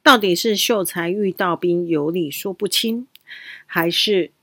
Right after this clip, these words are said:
谁是秀才，谁是兵呢？嗯，我们在很多的情形之下呢，就是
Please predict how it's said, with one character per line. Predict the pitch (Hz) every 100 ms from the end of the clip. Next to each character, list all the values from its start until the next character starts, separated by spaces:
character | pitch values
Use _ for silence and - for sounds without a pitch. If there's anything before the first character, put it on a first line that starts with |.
| _ _ _ _ _
谁 | - - 170
是 | 175 226 196
秀 | - 202 165
才， | - 139 147
谁 | - 175 165
是 | 160 226 180 _
兵 | 220 202 214
呢？ | 202 185 196 - _ _ - - _
嗯， | - 190 175 175 175
我 | 185
们 | 170 180 190
在 | 254 226 208 185
很 | 185 165
多 | 156 208
的 | 208 175
情 | - 170 185
形 | 185 170 175
之 | 196 202
下 | 196 220 196 175
呢， | 156 151 147 156 175
就 | - 196
是 | - 190 175 165 165